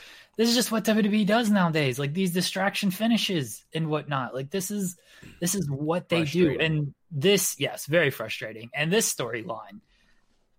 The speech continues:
Speaker 1: I don't, I don't know if it had a plot to begin with.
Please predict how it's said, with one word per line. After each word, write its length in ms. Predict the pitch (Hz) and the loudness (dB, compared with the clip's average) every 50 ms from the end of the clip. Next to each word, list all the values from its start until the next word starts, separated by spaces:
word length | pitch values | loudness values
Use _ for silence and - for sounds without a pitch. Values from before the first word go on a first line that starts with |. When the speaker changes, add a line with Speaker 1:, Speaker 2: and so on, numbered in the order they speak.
| _ _ | _ _
Speaker 1:
I 140 | 165 202 233 | 0 2 4
don't, 240 | 240 240 220 208 - | 6 6 6 6 4
I 100 | 196 233 | 4 2
don't 120 | 247 233 | 4 6
know 80 | 208 180 | 6 4
if 100 | 143 151 | 4 2
it 80 | 127 | -4
had 240 | - - 156 165 180 175 | -4 -4 -2 0 0 -2
a 60 | 170 | -2
plot 400 | - - - 170 180 190 185 - - _ _ _ _ - | -4 -6 -2 0 0 0 0 -4 -10 _ _ _ _ -10
to 100 | 147 139 | -6 -6
begin 400 | 127 127 127 139 165 196 214 233 | -6 -6 -2 -2 0 0 2 0
with. 280 | 240 240 254 247 - | 0 0 -2 -4 -8